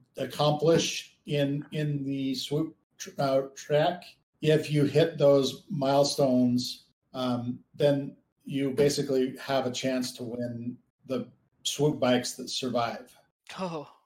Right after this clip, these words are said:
Speaker 2: that survive. Okay. Wait a
Speaker 1: Yeah,
Speaker 2: minute.
Speaker 1: there's a lot of swoop bikes
Speaker 2: If,
Speaker 1: that don't survive.
Speaker 2: if I, if w-, we, there is a chance we could <laughs> end up with winning as a, although we pro-, no, we probably wouldn't get it as the first dibs 'cause it's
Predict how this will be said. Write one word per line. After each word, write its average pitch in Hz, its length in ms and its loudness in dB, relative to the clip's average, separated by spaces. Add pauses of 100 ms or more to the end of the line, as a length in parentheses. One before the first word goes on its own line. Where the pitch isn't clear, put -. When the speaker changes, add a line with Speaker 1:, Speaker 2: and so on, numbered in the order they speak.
(180)
Speaker 2:
that 143 180 -8
survive. 139 480 -6 (380)
Okay. 147 420 -14 (480)
Wait 185 300 2
a - 20 6
Speaker 1:
Yeah, 165 80 6
Speaker 2:
minute. 127 180 2
Speaker 1:
there's 160 200 2
a 185 60 6
lot 170 240 8
of 147 120 6
swoop 151 260 2
bikes 135 300 4
Speaker 2:
If, - 40 -10
Speaker 1:
that 123 200 -2 (360)
don't 131 240 0
survive. - 260 -2
Speaker 2:
if 185 60 -4
I, 202 680 0 (180)
if 175 160 -12
w-, 175 200 -14 (120)
we, 190 340 -10
there 196 220 -2
is 202 380 -4
a 202 160 -4
chance 190 540 -6
we 190 160 -8
could 196 300 -8
<laughs> - 40 -6
end 185 360 -2
up 180 320 -4 (420)
with 160 220 -16
winning 175 320 -6
as 160 160 -8
a, 156 100 -14 (260)
although 151 320 -6 (440)
we 143 120 -10
pro-, - 160 -8 (120)
no, 151 300 -6
we 147 100 -8
probably 156 260 -4
wouldn't 139 260 -12
get 139 140 -10
it 131 80 -12
as 131 160 -12
the 127 80 -18
first - 360 -16
dibs - 480 -16
'cause 139 180 -14
it's - 400 -12